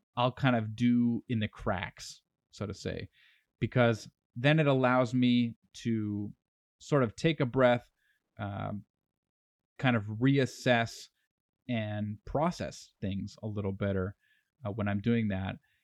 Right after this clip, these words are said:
which ends up making whatever I'm doing a little more enjoyable and, like, not as taxing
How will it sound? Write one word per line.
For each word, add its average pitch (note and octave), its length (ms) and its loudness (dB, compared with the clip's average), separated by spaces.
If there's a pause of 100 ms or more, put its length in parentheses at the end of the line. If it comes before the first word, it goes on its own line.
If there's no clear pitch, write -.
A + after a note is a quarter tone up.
(220)
which B2+ 180 2
ends E3+ 160 6
up E3+ 120 8
making C#3 340 6
whatever B2 300 6
I'm A#2 100 6
doing A#2 260 2
a G#2+ 80 -4
little B2 220 2
more A2+ 540 2 (240)
enjoyable G#2+ 800 -2
and, G2+ 360 -2 (320)
like, F#2+ 220 -8
not G2+ 320 -2
as F2+ 100 -8
taxing - 500 -10